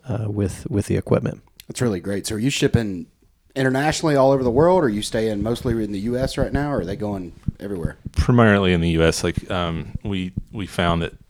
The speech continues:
Speaker 3: if you start shipping outside of the borders, you, your on-time capability goes
Speaker 2: Way down, I'm sure.
Speaker 3: you know, to trash, and you, there's really no way to guarantee security of it either.
Speaker 2: Mm-hmm.
Speaker 3: So we usually tell people that, um, you know, we'll ship it to your home and you carry it on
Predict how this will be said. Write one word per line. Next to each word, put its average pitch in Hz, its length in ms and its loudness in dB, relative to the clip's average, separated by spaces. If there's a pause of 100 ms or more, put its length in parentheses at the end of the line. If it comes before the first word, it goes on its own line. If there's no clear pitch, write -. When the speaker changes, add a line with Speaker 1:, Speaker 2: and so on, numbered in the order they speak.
(220)
Speaker 3:
if 110 120 -10
you 98 160 -4
start 90 320 -4 (160)
shipping 92 340 -2
outside 87 320 -2
of 82 60 -2
the 82 100 -2
borders, 85 540 -2
you, 87 280 -10
your 87 340 -4 (460)
on-time 90 540 0 (120)
capability 90 480 0
goes 90 440 -2 (260)
Speaker 2:
Way 85 180 -10
down, 80 240 -12
I'm 80 100 -12
sure. - 160 -8
Speaker 3:
you 95 80 2
know, 90 140 0
to 82 80 -6
trash, 87 420 0
and 90 220 0
you, 87 140 -2 (520)
there's 104 180 4
really 113 140 8
no 95 120 8
way 92 100 8
to 90 80 4
guarantee 87 360 0
security 82 520 -2
of 80 120 -4
it 80 80 -8
either. 85 220 -2
Speaker 2:
Mm-hmm. 82 160 -8
Speaker 3:
So 85 380 2 (460)
we 110 100 6
usually 95 180 4
tell 95 180 2
people 90 400 0
that, 85 240 -2
um, 82 420 -2 (440)
you 92 80 -2
know, 90 80 2
we'll 92 80 4
ship 90 180 0
it 85 100 -2
to 90 80 -6
your 85 160 0
home 82 240 -2 (360)
and 82 140 -2
you 85 80 -2
carry 82 280 -2
it 80 60 -4
on 78 220 -4